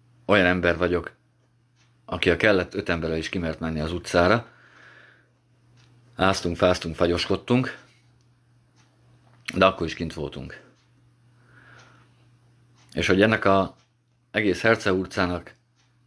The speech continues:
lett-e tétje, lesz tétje. Mert ez a videó eljut azokhoz az emberekhez, akik már reményvesztettek,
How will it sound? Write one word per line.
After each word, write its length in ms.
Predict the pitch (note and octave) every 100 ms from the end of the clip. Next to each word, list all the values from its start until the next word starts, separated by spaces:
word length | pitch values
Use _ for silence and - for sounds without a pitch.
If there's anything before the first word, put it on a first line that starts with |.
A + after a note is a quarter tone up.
| -
lett-e 320 | G2+ - E2
tétje, 600 | - G2 G#2 C3 C3+ - _ _ _ _ _ _ _ _ _ _ _
lesz 240 | G2 G#2+ -
tétje. 520 | E2 D#2+ - D2+ - -
Mert 160 | E2 F#2+
ez 120 | G#2
a 80 | G#2
videó 340 | A#2 A2 F#2
eljut 480 | G2+ G#2 F2+ E2+ - _ _ - _
azokhoz 360 | - A2 G2 F2+
az 120 | G2+
emberekhez, 440 | A2 F#2+ F2 E2+
akik 200 | E2+ F#2
már 140 | F#2 G2
reményvesztettek, 1000 | A#2+ G2 F2 E2+ E2+ E2 - D#2 -